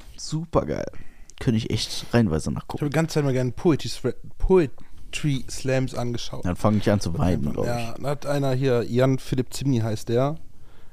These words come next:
Speaker 2: Der hat einen sehr guten, der heißt einfach nur, der Text, äh, dazu heißt einfach nur Awesome. Finde ich einfach so genial, kann ich auch nur empfehlen. Vielleicht mal da, äh, danach suchen.
Speaker 1: Hab ich nie von gehört.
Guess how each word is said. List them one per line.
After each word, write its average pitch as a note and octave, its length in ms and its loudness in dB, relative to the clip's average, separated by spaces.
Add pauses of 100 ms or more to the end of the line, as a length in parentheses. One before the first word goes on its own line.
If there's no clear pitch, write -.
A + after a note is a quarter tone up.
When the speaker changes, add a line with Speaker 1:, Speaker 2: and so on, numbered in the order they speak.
(180)
Speaker 2:
Der A#2 200 -2
hat - 280 -4
einen A2+ 200 0
sehr A#2+ 180 4
guten, A#2 200 0
der A2+ 80 2
heißt A#2+ 200 4
einfach B2+ 160 0
nur, C3 140 0 (120)
der B2 200 2
Text, - 320 -2
äh, A#2+ 300 2 (100)
dazu B2 300 -2
heißt B2+ 120 -2
einfach C3 120 -2
nur B2+ 160 -4
Awesome. C#3+ 640 8 (640)
Finde C#3 200 -4
ich C#3 40 -2
einfach B2+ 160 -2
so B2 160 -4
genial, B2+ 300 0
kann C3 140 -4
ich A#2+ 100 -8
auch B2+ 60 -4
nur A#2+ 100 -6
empfehlen. A#2 340 0
Vielleicht B2+ 200 0
mal C3 100 6 (540)
da, A#2+ 340 2
äh, B2 240 -8 (100)
danach A#2+ 220 2
suchen. A2+ 520 -2 (100)
Speaker 1:
Hab - 100 -14
ich - 80 -10
nie G#2 80 2
von F#2+ 140 2
gehört. F#2 320 2